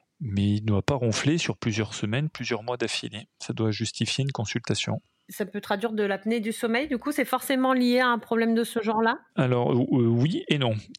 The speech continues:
Speaker 1: Les apnées du sommeil, ça va être des blocages respiratoires complets chez l'enfant.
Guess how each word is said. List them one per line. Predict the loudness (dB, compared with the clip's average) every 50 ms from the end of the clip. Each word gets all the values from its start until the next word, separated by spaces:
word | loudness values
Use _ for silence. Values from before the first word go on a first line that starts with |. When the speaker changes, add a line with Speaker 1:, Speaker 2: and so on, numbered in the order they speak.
| _ -10
Speaker 1:
Les | -6 -2 2 2 4 4 4 2 2
apnées | 0 0 0 -2 -2
du | 0 -2
sommeil, | -4 -4 -4 -4 -2 -2 -2 -2 -2 -2
ça | -2 -2 -2 -2
va | -2 -4
être | -4 -2
des | -4 -2
blocages | 0 0 -2 0 0 0 0 0
respiratoires | -2 -4 -4 -6 -4 -4 -2 -2 -2 -4 -4 -6 -6 -6 -6
complets | -8 -8 -8 -8 -8 -10 -10 -10 -8 -8 -6 -4
chez | -2 -2 0 0 0
l'enfant. | -2 -2 -4 -4 -4 -2 -2 -2 -2 -2 -4 -8